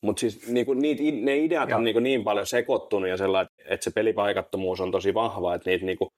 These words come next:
Speaker 1: enemmän mä näen, että niidu-, niinku niiden toimintojen kautta, että missä kentän osa-alueella, mil-, millä tavallaan niinku pelipositiolla niitä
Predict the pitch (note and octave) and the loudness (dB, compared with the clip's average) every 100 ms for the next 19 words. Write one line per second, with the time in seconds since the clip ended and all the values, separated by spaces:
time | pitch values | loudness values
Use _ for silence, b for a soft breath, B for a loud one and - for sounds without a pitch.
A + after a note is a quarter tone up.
0 | _ _ G2+ G#2+ G#2+ G#2 A2+ A#2 G#2+ F#2+ | _ _ 0 2 2 2 2 2 0 -4
1 | - - G2+ G2+ G2+ - G#2 G2+ G#2+ G#2 | -10 -6 -2 0 0 -2 -4 0 0 2
2 | G2 G2+ - _ _ _ A2 A2+ G#2 F#2+ | 0 -2 -6 _ _ _ 0 0 2 0
3 | F2 F#2+ G2 F#2+ G#2+ G#2 F#2 F#2 - - | 0 0 0 0 0 2 2 0 -6 -4
4 | - - - _ - - G#2+ - A#2 A2 | -2 -2 -10 _ -18 -2 -2 0 0 2
5 | G#2 G2 G2 G2+ F#2+ F#2+ G2 G2 - _ | 2 0 0 0 0 2 0 -2 -4 _
6 | _ _ _ - G2 F#2 G2 G2+ G2 F#2 | _ _ _ -2 0 2 2 2 2 0
7 | F#2 F2+ F#2+ - G#2 G#2 G2+ A2 A2+ C#3+ | -2 -2 -2 -2 0 2 2 0 0 0
8 | G#2+ G2+ F#2+ F#2 F2+ F2+ - | 0 2 2 2 2 0 -2